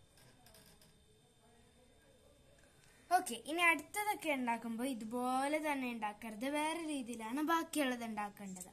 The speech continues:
അത് ഞാൻ കാണിച്ചു തരാം. ആദ്യം ഇതെടുക്കുക, എന്നിട്ട് പിന്നെയും മടക്കുക. മടക്കിലൊക്കെ എല്ലാം same ആണ്. എന്നിട്ട് ഇങ്ങനെ മടക്കുക, എന്നിട്ട്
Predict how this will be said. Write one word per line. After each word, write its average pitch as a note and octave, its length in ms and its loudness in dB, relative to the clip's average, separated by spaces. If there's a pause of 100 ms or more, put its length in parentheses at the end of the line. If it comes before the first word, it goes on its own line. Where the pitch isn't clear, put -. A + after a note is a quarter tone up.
അത് B3+ 180 -2
ഞാൻ G#3+ 180 -6
കാണിച്ചു F#3 340 -10
തരാം. - 180 -20 (720)
ആദ്യം B3+ 240 0
ഇതെടുക്കുക, G3 460 -8 (240)
എന്നിട്ട് G#3+ 340 -10
പിന്നെയും G3 440 -10
മടക്കുക. F#3+ 420 -12 (420)
മടക്കിലൊക്കെ F#4+ 720 0 (300)
എല്ലാം B3 300 -4 (260)
same A3+ 320 -4 (140)
ആണ്. G3 220 -8 (1200)
എന്നിട്ട് G#3+ 400 -10 (1400)
ഇങ്ങനെ G#3+ 300 -12
മടക്കുക, F#3+ 420 -14 (2500)
എന്നിട്ട് A3+ 340 -14